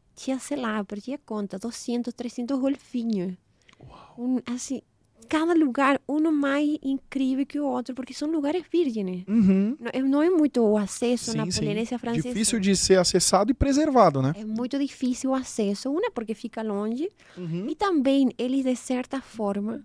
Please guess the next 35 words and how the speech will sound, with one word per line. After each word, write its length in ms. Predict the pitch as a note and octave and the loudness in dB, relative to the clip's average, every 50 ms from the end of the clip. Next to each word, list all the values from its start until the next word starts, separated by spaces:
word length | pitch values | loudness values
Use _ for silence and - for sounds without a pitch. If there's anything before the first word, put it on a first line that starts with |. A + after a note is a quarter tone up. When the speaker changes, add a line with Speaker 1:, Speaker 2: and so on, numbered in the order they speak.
| _ _ _ | _ _ _
Speaker 1:
como 200 | - G#3+ G#3+ A3 | -10 -6 -4 -2
é 40 | A3+ | -2
uma 120 | A#3+ B3+ B3+ | 0 -2 -2
cultura 400 | - - A#3 G#3+ - A3+ A#3 A3+ | -4 -6 -10 -6 -4 -4 -6 -6
francesa, 1040 | - - - - - B3+ B3+ B3+ D4 C#4+ - - - A3+ A#3 B3 B3+ - - A3+ G#3+ | -6 -14 -16 -8 -6 -4 -2 -2 -4 -6 -6 -8 -6 -6 -4 -4 -6 -6 -8 -12 -12
fazem 380 | - - A#3 A#3 A3+ C4 B3+ | -8 -10 -10 -8 -8 -8 -10
que, 140 | A#3+ - A#3+ | -8 -6 -4
obviamente, 500 | A#3 A#3+ A#3+ B3+ B3 A#3+ A#3+ B3 A#3+ B3+ | -4 -4 -2 -2 -4 -2 -2 -4 -4 -4
o 60 | B3 | -6
estándar 680 | B3 - - - - - B3+ B3+ C#4 D4 C#4+ A#3+ A#3 A#3+ | -6 -6 -10 -16 -12 -8 -6 -4 -2 -2 -2 -4 -6 -8
seja 220 | - - B3+ A#3+ A#3 | -10 -10 -10 -6 -4
muito 340 | A#3 A#3+ C4+ D4 - C#4+ C4+ | -4 -4 -4 -4 -4 -4 -4
alto 540 | B3+ A3+ G#3+ A3+ A#3 B3+ B3 - D#4+ E4+ _ _ _ _ _ | -2 -2 0 -2 -2 -2 -4 -8 -10 -12 _ _ _ _ _
para 160 | - A#3+ B3 | -8 -6 -4
não 320 | B3 B3+ B3+ C4 C4+ D4 D4+ | -2 0 0 2 0 0 -2
qualquer 440 | _ - C#4+ C#4+ C4+ - - C4 B3 | _ -2 -2 -2 -2 -2 -6 -10 -8
pessoa 440 | - B3+ B3 A#3 - - A3 A3 | -8 -8 -8 -8 -6 -4 -4 -4
poder 320 | A3 - A3 A3+ G#3 G#3 G#3 | -4 -4 -6 -6 -4 -4 -4
ir 140 | A3 A3 A3 | -4 -6 -8
pra 160 | - - A3 | -8 -10 -8
lá 180 | G#3 G#3+ A3+ - - | -6 -6 -6 -6 -6
e 80 | B3 A3+ _ | -10 -12 _
contaminar 640 | - C4+ C4+ C#4+ C4+ - C4+ C4 B3+ A3+ G#3 G#3 G#3+ | -8 -6 -4 -4 -4 -4 -4 -4 -4 -4 -4 -4 -4
a 80 | G#3+ A3 | -6 -8
flora 300 | _ - A3 G#3+ G#3 G#3 | _ -10 -8 -6 -4 -4
e 80 | G#3 | -4
a 60 | A3 | -4
fauna. 440 | - _ - G#3+ - G#3 G3 E3+ F#3 - _ - | -6 _ -10 -8 -6 -6 -6 -8 -8 -10 _ -4
Speaker 2:
Uhum. 280 | C#3+ D3+ C#3+ B2 B2 A#2 | -2 -2 -2 -2 -2 -4
Speaker 1:
Por 120 | A3+ D#3+ | -6 -6
isso 220 | A#3+ B3 - C#4+ | -10 -12 -14 -16
que 140 | - - C4 | -14 -10 -10
ainda 260 | B3 A#3+ B3 A#3+ B3 | -8 -6 -4 -4 -4
se 160 | A#3 - A#3+ A3 | -4 -6 -8 -8
preserva 720 | - A#3 B3 B3 - - - A#3+ B3+ A#3 F#3+ G3 G3 - | -6 -8 -10 -10 -10 -4 -2 -2 -2 -2 -4 -4 -6 -8